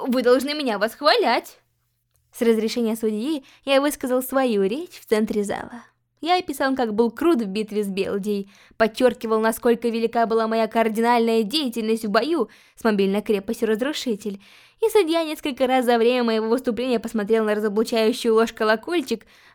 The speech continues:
но я не возражал. Возможно, я немного преувеличил, но ничего из этого я не выдумал. «Довольно.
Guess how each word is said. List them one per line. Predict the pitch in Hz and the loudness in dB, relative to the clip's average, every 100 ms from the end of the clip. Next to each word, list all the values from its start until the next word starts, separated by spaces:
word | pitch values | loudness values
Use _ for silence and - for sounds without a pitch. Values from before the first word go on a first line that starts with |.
| _ - | _ -6
но | 571 | 0
я | 370 | 2
не | 254 | 4
возражал. | 214 208 208 220 - 233 _ _ _ _ - | 2 0 -6 -8 -14 -18 _ _ _ _ -4
Возможно, | 220 240 254 330 381 359 | 2 2 2 -2 -2 0
я | 339 | 0
немного | 269 233 214 208 | 0 0 0 -2
преувеличил, | 208 214 196 185 190 208 - 381 - - - _ _ _ | 0 0 2 -2 -4 -8 -4 -4 -4 -14 -20 _ _ _
но | 349 349 453 | -4 -2 0
ничего | 508 - 277 | -2 0 2
из | 247 | 4
этого | 240 240 233 | 2 0 0
я | 202 | 0
не | 202 196 | -2 -4
выдумал. | 185 - - 214 220 - _ _ _ _ _ _ _ _ _ _ _ _ | -6 -10 -12 -12 -14 -18 _ _ _ _ _ _ _ _ _ _ _ _
«Довольно. | 220 233 233 214 175 - 185 | 4 8 8 6 -2 -10 -16